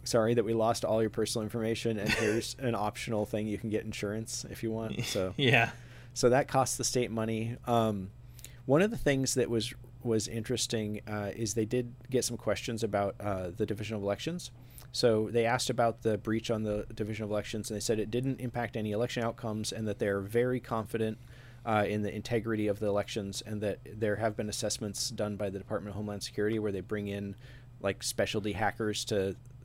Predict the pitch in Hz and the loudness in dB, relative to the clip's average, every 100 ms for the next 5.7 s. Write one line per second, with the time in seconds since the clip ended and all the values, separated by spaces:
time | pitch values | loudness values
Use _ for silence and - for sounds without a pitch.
0 | - 95 - 117 101 101 98 - 98 98 | -6 -6 0 2 2 2 -2 0 2 2
1 | 107 107 123 120 143 120 104 104 - 107 | 0 -2 -2 -2 -2 -2 -2 -2 0 -2
2 | 98 - - 101 104 104 - 113 - 104 | -4 -8 -6 -2 -2 -4 -6 -6 0 2
3 | 95 90 - - 98 92 104 101 - - | 2 -2 -4 0 0 0 0 0 0 -6
4 | - - - - - 127 117 104 - - | -10 -18 -18 -16 -2 2 4 4 2 2
5 | 113 104 113 113 98 95 | 0 2 2 2 0 -2